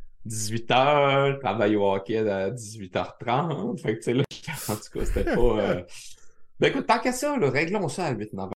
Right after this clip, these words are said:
Speaker 1: heures le matin. C'est, c'est mieux de même.
Speaker 2: Ouais, c'est ça. Je pense que c'est pour adapter un peu les heures
Speaker 1: Mais,
Speaker 2: européennes
Speaker 1: ouais.
Speaker 2: pis tout ça, là.
Speaker 1: Ben là,
Speaker 2: On
Speaker 1: c'est sûr que, tu sais, eux, ils adaptent nos heures pour nous. Fait que, tu sais, je
Speaker 2: Ouais.
Speaker 1: pense que c'est comme un peu le,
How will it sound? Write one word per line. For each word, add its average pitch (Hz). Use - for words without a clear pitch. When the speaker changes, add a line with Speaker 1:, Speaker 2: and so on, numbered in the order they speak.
Speaker 1:
heures 95
le 87
matin. 82
C'est, -
c'est 123
mieux 151
de -
même. -
Speaker 2:
Ouais, 127
c'est 110
ça. 98
Je -
pense 117
que -
c'est 104
pour 101
adapter 95
un 104
peu 98
les 101
heures 101
Speaker 1:
Mais, -
Speaker 2:
européennes 90
Speaker 1:
ouais. -
Speaker 2:
pis -
tout -
ça, 95
là. 80
Speaker 1:
Ben 113
là, 110
Speaker 2:
On -
Speaker 1:
c'est -
sûr 98
que, 85
tu 85
sais, 127
eux, 135
ils 110
adaptent 98
nos 98
heures 107
pour 98
nous. 113
Fait 117
que, -
tu -
sais, 110
je 107
Speaker 2:
Ouais. 117
Speaker 1:
pense 98
que 90
c'est 85
comme 90
un 82
peu 87
le, 82